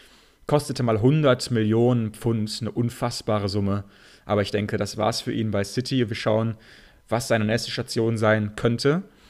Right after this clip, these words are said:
Und wir blicken noch ganz kurz auf eine weitere Partie, weil wir nämlich eine sehr schöne Zuhörerfrage erhalten haben, wie wir finden.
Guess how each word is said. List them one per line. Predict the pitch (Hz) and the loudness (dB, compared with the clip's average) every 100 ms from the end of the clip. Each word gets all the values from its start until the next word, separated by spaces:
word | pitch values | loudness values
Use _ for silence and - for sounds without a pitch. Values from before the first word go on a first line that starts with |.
| _ _ - | _ _ 2
Und | 127 139 - | 4 4 0
wir | 127 120 | 4 4
blicken | 107 147 156 | 4 0 0
noch | 131 123 | 0 2
ganz | 131 131 | -2 0
kurz | 135 135 - | 0 0 0
auf | 120 - | -4 0
eine | 113 113 | 0 2
weitere | 104 151 165 107 | 4 2 2 -2
Partie, | - 101 - 104 113 113 | -2 -6 -4 -2 0 2
weil | 107 117 | 4 4
wir | |
nämlich | 110 123 131 147 - | 2 2 2 0 0
eine | - 117 113 | 2 4 2
sehr | 101 113 143 165 | 2 4 6 4
schöne | - 143 127 | 2 2 2
Zuhörerfrage | 120 - 151 165 123 107 107 98 - 104 101 104 | -2 -2 0 0 2 2 2 0 -2 0 2 2
erhalten | 104 101 107 107 | 0 0 -2 -2
haben, | 104 98 101 | -4 -2 -2
wie | 101 98 | -4 -4
wir | 101 95 | -2 -2
finden. | - 110 107 113 | -2 -2 0 -2